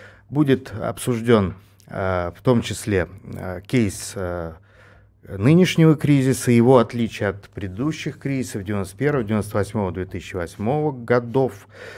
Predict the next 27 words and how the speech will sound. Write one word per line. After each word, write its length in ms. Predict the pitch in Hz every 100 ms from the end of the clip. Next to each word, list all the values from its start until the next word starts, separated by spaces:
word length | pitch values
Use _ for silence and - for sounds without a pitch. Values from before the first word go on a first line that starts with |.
| -
стратегии 680 | - - 104 101 107 85 98
бизнеса, 640 | 80 113 143 147 139 - 127
всё, 340 | - 165 175
что 220 | 165 127
вы 100 | 117
хотели 440 | 104 107 101 104 95
узнать 520 | 98 101 143 165 -
и 160 | 143 123
даже 380 | 110 117 104 113
ещё 380 | 101 - 107 101 - -
не 140 | 120
собирались, 680 | 123 127 117 120 127 151 147 - - - -
будет 440 | 104 123 131 131
освещаться 580 | 123 110 107 123 98 -
на 80 | 104
этой 140 | 95 104
конференции. 720 | 104 98 147 175 170 143 113 - _ - - _ _ _ _
Подробная 480 | 139 139 165 131 131
информация 720 | 117 127 131 156 160 - 147
и 140 | 139 131
возможность 600 | 120 110 117 104 101 98
приобрести 520 | 107 101 104 101 -
билеты 420 | 92 113 170 170 120 110 98
есть 360 | 110 131 -
на, 100 | 117
по 200 | 110 113
ссылке 600 | 104 - 156 160 - 151